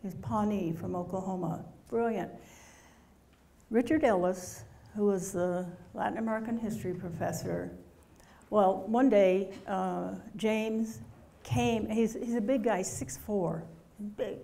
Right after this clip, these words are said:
big guy, you know, I mean, he's like a, yeah, like a Pawnee, you know, really a, a hardscrabble guy, and, um, very, you know, reserved, and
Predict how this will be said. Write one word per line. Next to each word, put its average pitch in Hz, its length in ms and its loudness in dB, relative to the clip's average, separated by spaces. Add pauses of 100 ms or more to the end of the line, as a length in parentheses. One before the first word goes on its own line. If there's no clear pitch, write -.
(260)
big 233 400 -4
guy, 196 520 2
you 190 80 -6
know, 196 140 -4
I 196 180 -6
mean, 196 180 -6
he's 190 200 -10
like 196 200 -8
a, 175 80 -10 (680)
yeah, 277 200 -6
like 226 140 -8
a - 40 -8
Pawnee, 233 880 -2
you 196 60 -6
know, 190 140 -6
really 208 360 0
a, 170 180 0 (920)
a 202 520 4
hardscrabble 233 680 6
guy, 311 360 6 (240)
and, 226 500 2 (240)
um, 202 540 4 (460)
very, 214 420 2 (180)
you 208 120 -2
know, 185 300 -2 (480)
reserved, 202 680 4
and 180 280 -2